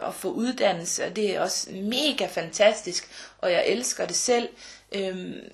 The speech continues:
men altså, pff, jeg får lyst til at sige, prøv at lægge mærke til, øh, om det også, prøv bare lige at lægge mærke til, om det er en undskyldning for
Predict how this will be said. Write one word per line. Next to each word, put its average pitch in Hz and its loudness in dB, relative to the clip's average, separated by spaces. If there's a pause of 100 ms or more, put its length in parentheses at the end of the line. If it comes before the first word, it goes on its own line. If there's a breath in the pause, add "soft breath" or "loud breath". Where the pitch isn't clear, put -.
(600)
men 208 0 (880)
altså, 190 0 (320)
pff, - -10 (800 loud breath)
jeg 190 -10
får 220 -2
lyst 262 0
til 247 0
at 214 0
sige, 254 0
prøv 285 4
at 233 4
lægge 202 0
mærke 214 4
til, 233 4 (480 soft breath)
øh, 165 0 (180)
om 202 2
det 202 4
også, 208 4
prøv 240 2
bare 208 8
lige 214 0
at 208 -2
lægge 185 -2
mærke 262 4
til, 247 2
om 202 0
det 190 0
er 185 -2
en - -8
undskyldning 196 -4
for 202 2